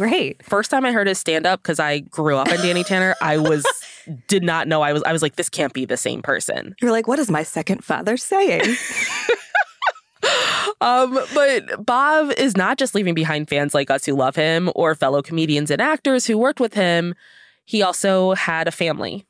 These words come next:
Speaker 1: Yes. So Bob's first marriage was to Sherry Kramer, who he had three daughters with, Aubrey, Lara, and Jennifer.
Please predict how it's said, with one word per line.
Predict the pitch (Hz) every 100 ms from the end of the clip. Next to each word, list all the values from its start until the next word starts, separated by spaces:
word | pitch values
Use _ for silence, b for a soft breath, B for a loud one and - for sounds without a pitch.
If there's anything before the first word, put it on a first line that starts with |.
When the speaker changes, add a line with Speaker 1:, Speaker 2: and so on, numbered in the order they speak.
| _ _ 233
Speaker 1:
Yes. | 220 175 156 160 -
So | - 220 214 208 -
Bob's | 208 226 240
first | - 214 -
marriage | 202 185 180
was | 175 175
to | -
Sherry | 190 160 156 160
Kramer, | - 160 147 147 175
who | 180
he | 185
had | 160 151
three | 151 156
daughters | 139 135 139 147
with, | 139 147 - 143
Aubrey, | 143 143 143 147
Lara, | 127 135 131 127
and | 139 147
Jennifer. | 233 240 233 202 185 180